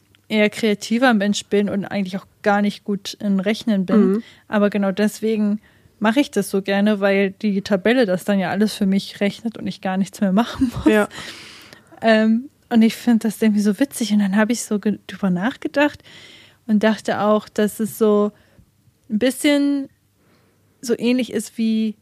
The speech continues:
Speaker 1: beim Nähen, weißt du? Ich mein, du nähst, nähst ja zum Beispiel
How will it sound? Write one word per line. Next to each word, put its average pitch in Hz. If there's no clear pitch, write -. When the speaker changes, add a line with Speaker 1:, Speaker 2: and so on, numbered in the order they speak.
Speaker 1:
beim 208
Nähen, 214
weißt 202
du? 277
Ich 202
mein, 233
du 226
nähst, 247
nähst 247
ja 220
zum -
Beispiel 208